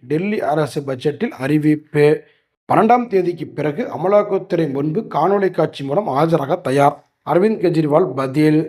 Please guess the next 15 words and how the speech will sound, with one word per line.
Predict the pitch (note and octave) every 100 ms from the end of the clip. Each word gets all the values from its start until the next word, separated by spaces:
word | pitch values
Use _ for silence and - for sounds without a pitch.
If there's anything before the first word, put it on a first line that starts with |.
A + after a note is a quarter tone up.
| - _ _ _ _ -
விவாதத்தின் | F3 A#3 A#3+ A#3+ G#3+ F3
போது | C#3+ C3 A3 A#2+
வெளியேறாமல் | C3 F#3 G#3 G3+ G3 D#3+
இருக்க | C#3 B2+ - A#3+ -
எதிர்க்கட்சி | B2+ G3 G#3+ A3 A3 F3
எம் | D#3+
எல் | E3+ E3
ஏக்களை | C#3 B2 D3 D4+ - _ _
சட்டசபையில் | - - - B3 A#3+ G#3+ F3+ F3+ G3 G3
பூட்டி | F#3 F#3 F#3
வைக்க | D#3 D3+ D#3
கோரிய | - C#3 C#3 F#3+ C4
பஞ்சாப் | D3+ D#3 E3+ A3+ A3+
முதல் | F3 F3 F#3 F3+
மந்திரி. | E3 D#3+ D#3+ F3